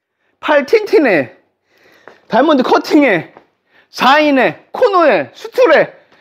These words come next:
여러 방면으로 다 사용할 수가 있습니다. 이 금액 죽어도, 때려 죽어도 못 사실 금액을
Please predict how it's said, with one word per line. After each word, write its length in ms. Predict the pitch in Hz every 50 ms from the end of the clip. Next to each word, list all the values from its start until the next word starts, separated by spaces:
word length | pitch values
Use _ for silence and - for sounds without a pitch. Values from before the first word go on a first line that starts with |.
| _ _ _ _ _ _ _ _ -
여러 320 | 294 381 415 403 381 320
방면으로 640 | - 247 269 277 269 269 262 254 247 247 240 226 220
다 360 | - - 196 185 180 185 -
사용할 560 | - - - 247 226 - 254 240 208 185 175 170
수가 280 | - - 139 117 110
있습니다. 580 | 123 180 - - - 233 180 151 139 139 127 - - - - _ _
이 160 | 190 233 247
금액 420 | 233 269 262 269 254 254 - - - _ _ _ _ _ _ _ _
죽어도, 560 | - - - 339 392 392 359 330 262 240 - -
때려 260 | 370 403 427 415 -
죽어도 600 | - 339 - - 311 254 - 269 254 220 - -
못 120 | 170 214 277
사실 360 | - 262 247 226 - 202 185
금액을 460 | - 226 220 214 202 190 214 208